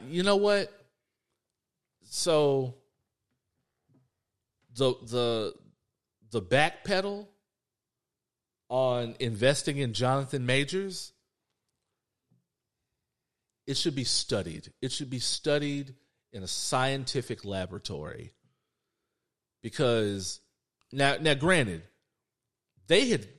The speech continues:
I, I believe they had filmed season two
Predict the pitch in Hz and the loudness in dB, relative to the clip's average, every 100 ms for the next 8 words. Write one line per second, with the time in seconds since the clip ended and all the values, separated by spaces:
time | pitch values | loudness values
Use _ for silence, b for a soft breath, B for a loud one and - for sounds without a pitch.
0 | - 156 - 147 139 175 233 151 233 220 | -4 -4 -2 -2 0 0 0 4 4 6
1 | 113 - - 143 127 98 82 - _ _ | 0 0 8 8 8 0 -8 -16 _ _
2 | _ _ - - 151 113 104 90 131 104 | _ _ -10 -4 0 0 -2 -4 -2 -4
3 | 82 | -4